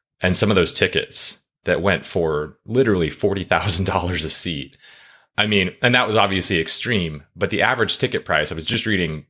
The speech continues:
last week, the average ticket price for a Taylor Swift concert, concert in L A was, like, fifteen hundred dollars. They were actually saying that it was cheaper to buy a plane ticket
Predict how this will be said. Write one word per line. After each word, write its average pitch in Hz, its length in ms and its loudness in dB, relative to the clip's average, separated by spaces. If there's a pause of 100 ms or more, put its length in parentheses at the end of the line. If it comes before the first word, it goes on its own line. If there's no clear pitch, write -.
last 95 360 0
week, 92 160 -4
the - 100 0
average 107 340 0
ticket - 260 0
price 73 300 0
for - 80 -4
a 64 60 -4
Taylor 101 280 0
Swift 101 240 -2
concert, - 520 -6
concert 90 440 0
in 90 120 0
L 85 180 2
A 69 260 0 (380)
was, 98 120 2
like, 92 100 2
fifteen - 340 0
hundred 90 220 -4
dollars. - 500 -4 (560)
They 95 80 2
were 101 80 6
actually 101 300 2
saying 98 260 4
that 95 80 0
it 76 80 -4
was 85 120 -8
cheaper 98 600 -2 (360)
to - 120 -2
buy 98 360 2
a 113 80 2
plane 107 300 -2
ticket 82 440 -4